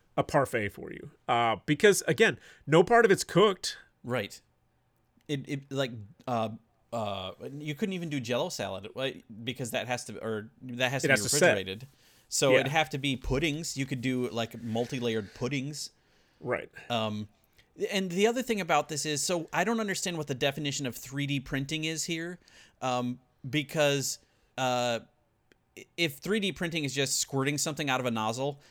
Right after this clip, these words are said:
Speaker 2: uh, Twinkies are already three D printed and have been
Speaker 1: <laughs>
Speaker 2: for years. You know,
Speaker 1: Yeah.
Speaker 2: pretty much any prepackaged food is three D printed because it's squirting out of a nozzle before it gets thrown into an oven to bake.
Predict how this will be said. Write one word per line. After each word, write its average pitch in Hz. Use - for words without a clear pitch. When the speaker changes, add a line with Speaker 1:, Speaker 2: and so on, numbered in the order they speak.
Speaker 2:
uh, 123
Twinkies 160
are 110
already 147
three 127
D 117
printed 131
and 120
have 127
been 131
Speaker 1:
<laughs> -
Speaker 2:
for 131
years. 110
You 151
know, 147
Speaker 1:
Yeah. -
Speaker 2:
pretty 190
much 170
any 160
prepackaged 139
food 139
is 127
three 135
D 120
printed 147
because 131
it's 135
squirting 147
out 127
of 127
a 123
nozzle 123
before 113
it -
gets 120
thrown 123
into 113
an 104
oven 123
to 107
bake. 127